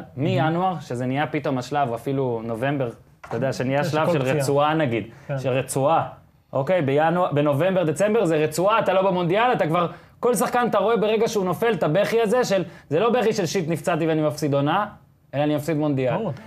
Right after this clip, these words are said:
Speaker 2: תקשיב,
Speaker 1: ככל שאנחנו
Speaker 2: הרשימה
Speaker 1: מתקדמים, ככל שאנחנו מתקדמים, ועכשיו אנחנו כבר במאי, שכאילו כל פציעה
Speaker 2: ברור.
Speaker 1: יפסד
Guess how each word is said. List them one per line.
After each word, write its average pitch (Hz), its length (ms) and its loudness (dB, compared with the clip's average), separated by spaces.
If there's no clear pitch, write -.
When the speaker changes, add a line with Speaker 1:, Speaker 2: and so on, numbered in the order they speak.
Speaker 2:
תקשיב, - 220 -2
Speaker 1:
ככל - 100 4
שאנחנו 214 360 2
Speaker 2:
הרשימה 240 140 4
Speaker 1:
מתקדמים, 220 480 0
ככל 156 180 0
שאנחנו 190 240 0
מתקדמים, 190 560 -2
ועכשיו 139 300 0
אנחנו 139 200 -2
כבר 127 140 0
במאי, 175 460 0
שכאילו 135 420 -2
כל 156 260 2
פציעה 139 480 2
Speaker 2:
ברור. 135 120 0
Speaker 1:
יפסד 165 160 0